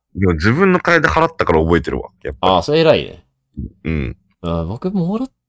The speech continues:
Speaker 2: たか買ってもらったか、自分で買ってないな。中学の時の財布多分。うん。
Speaker 1: 買ってない？
Speaker 2: 買ってないと思う。買ってないわ。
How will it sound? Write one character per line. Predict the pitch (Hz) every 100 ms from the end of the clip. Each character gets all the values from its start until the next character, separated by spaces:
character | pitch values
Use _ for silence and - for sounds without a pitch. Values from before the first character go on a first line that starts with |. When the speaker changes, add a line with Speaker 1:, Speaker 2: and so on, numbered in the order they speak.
| _ _
Speaker 2:
た | 247
か | 240
買 | - 151
っ |
て | -
も | 175
ら | 180
っ | _
た | -
か、 | 143 104 - _ _ _ _ _ -
自 | 117 127 139
分 | 180
で | 180
買 | 180
っ | -
て | 175
な | 147
い |
な。 | 65 69
中 | - 87
学 | 73 -
の | 67 - _
時 | -
の | 64
財 | 64 62
布 |
多 | - 60
分。 | 55 - _ _ _ _ _ _ _ _ _ _ _ _ _ _ _ _ _ _ _ _ -
う | 71
ん。 | 135
Speaker 1:
買 | -
っ |
て | 120
な | 78
い？ | - _
Speaker 2:
買 | -
っ |
て | -
な | 98
い |
と | 71
思 | 58 50
う。 |
買 | -
っ |
て | -
な | 76
い |
わ。 | 50 -